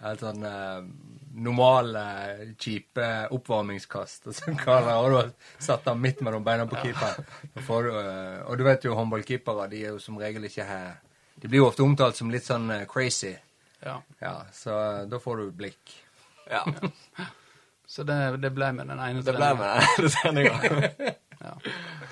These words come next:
Speaker 2: Eh, ja, eh, men, eh, vi, kom vi fram til hvorfor ble tempo? Jeg tror jeg brøt inn.
Speaker 1: Nei, vi, eh,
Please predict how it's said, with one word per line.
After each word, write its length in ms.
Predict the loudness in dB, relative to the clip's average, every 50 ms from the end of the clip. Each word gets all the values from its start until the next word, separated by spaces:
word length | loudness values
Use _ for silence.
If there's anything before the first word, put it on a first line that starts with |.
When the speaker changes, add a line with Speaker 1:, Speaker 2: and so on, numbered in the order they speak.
| -16 -18 -18 -18 -20 -20 -20 -20 -20 -20 _ _ _ -8
Speaker 2:
Eh, 920 | -6 -4 -2 -2 -2 -4 -4 -6 -6 -8 -8 -8 -8 -8 -10 -10 -10 -8
ja, 160 | -8 -8 -8 -8 -12 -16 -20 -18 -14
eh, 140 | -12 -10 -8
men, 240 | -6 -6 -4 -4 -4 -4
eh, 600 | -4 -4 -4 -4 -4 -4 -4 -4 -4 -4 -4 -4 -6 -10 _ _ _ _ _ _ -20
vi, 320 | -18 -16 -14 -12 -12 -14 -10
kom 160 | -8 -8 -6 -6
vi 60 | -6
fram 240 | -6 -6 -8 -8 -8
til 140 | -8 -12 -14
hvorfor 220 | -12 -10 -10 -6
ble 160 | -4 -4 -4
tempo? 400 | -4 -4 -4 -4 -4 -6 -10 -10 -10 -10
Jeg 120 | -10 -12 -10
tror 140 | -8 -6 -6
jeg 100 | -6 -4
brøt 260 | -4 -4 -6 -6 -6
inn. 180 | -6 -6 -4 2 6
Speaker 1:
Nei, 240 | 8 8 8 8
vi, 160 | 6 4 2 4 4
eh, 260 | 4 4 4 2 0